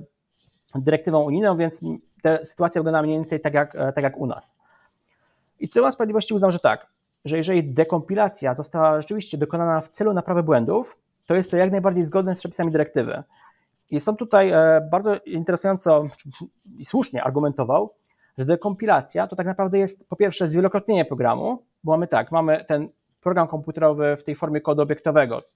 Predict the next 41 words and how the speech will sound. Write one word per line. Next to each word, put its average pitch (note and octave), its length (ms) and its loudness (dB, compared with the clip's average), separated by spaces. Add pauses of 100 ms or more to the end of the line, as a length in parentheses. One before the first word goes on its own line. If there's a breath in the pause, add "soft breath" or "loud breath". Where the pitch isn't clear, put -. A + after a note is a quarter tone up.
(100)
to C#3+ 100 -2
co D3 120 -6
nam C3+ 60 -4
się - 40 -12
tam C3+ 120 -4
wyświetla, C#3+ 500 -4 (640)
dekompilujemy F#3 880 0
go G3+ 260 0 (300)
i E3+ 160 -8
obok A#3+ 280 0
tego F#3+ 220 -4
powstaje G3+ 380 0
nam F#3 140 -2
ten F3+ 140 -4
kod, F#3+ 320 -2
y, - 340 -12
źródłowy, D#3 480 4
czyli B2+ 200 -8
ten C#3 180 -2
kod D3+ 260 -2
zrozumiały D#3 440 2
dla D3 220 2
nas. - 240 -12
Czyli C#3 140 -10
tak D3 100 -4
naprawdę E3+ 260 0
mamy F3 120 0
w - 60 -20
tym E3+ 100 -6
momencie F3 380 -2
dwie C#3+ 280 0
kopie F3+ 300 -6
programu C3+ 320 -2
komputerowego. C#3+ 680 -2 (180 soft breath)
Z D#3+ 60 -8
jednej F3 200 4
możemy D#3+ 260 2
korzystać, D3 420 -2
bo C#3 80 -4
jest C3+ 160 -2
skompilowana, D3 680 -2